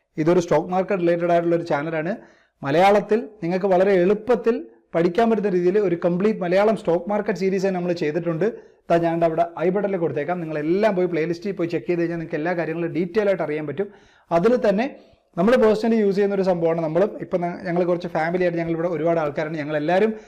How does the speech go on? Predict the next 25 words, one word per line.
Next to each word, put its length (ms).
ഇപ്പോൾ 180
ഒരുപോലെ 400
പേഴ്സണലി 360
പഠിച്ചുകൊണ്ടിരിക്കുന്ന, 640
ഒരുപോലെ 300
ഞങ്ങൾ 220
പ്രവർത്തിച്ചുകൊണ്ടിരിക്കുന്ന 720
ഒരു, 80
ആ, 20
ഇൻഡിക്കേറ്ററാണ് 640
സി 160
പി 120
ആർ 120
എന്ന് 100
പറയുന്നത്. 260
അതിനെപ്പറ്റിയുള്ള 600
ഒരു 120
ഏഴാം 260
ഭാഗമാണ് 380
നിങ്ങളിപ്പോൾ 320
കണ്ടുകൊണ്ടിരിക്കുന്നത്. 540
ഓക്കെ, 120
അപ്പോൾ 180
ഇതിനകത്ത് 380
നമ്മൾ 140